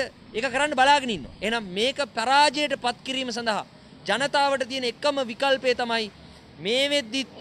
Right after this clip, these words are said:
මේ වෙද්දිත් විපක්ෂය වෙනස් කිරීම. මේ මහමැතිවරණයේදී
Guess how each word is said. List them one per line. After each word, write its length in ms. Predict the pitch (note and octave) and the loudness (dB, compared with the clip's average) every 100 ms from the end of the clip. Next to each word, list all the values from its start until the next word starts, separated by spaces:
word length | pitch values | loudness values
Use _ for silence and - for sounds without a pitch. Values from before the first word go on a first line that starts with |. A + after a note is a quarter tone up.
| - - | -20 -12
මේ 240 | D#3 A#3 C4+ | -4 0 0
වෙද්දිත් 340 | C4+ A3 B3+ - | 0 -2 -8 -10
විපක්ෂය 580 | G#3 - A3 - D4 | -4 -4 -2 -2 0
වෙනස් 240 | C4 B3+ - | 2 2 -2
කිරීම. 300 | A#3 G3 B2 C#3+ | -6 -8 -8 -4
මේ 140 | A#3 | -2
මහමැතිවරණයේදී 840 | A#3 B3 C4 C4+ B3+ B3 B3 A3+ | -2 -2 -4 0 0 2 -2 -2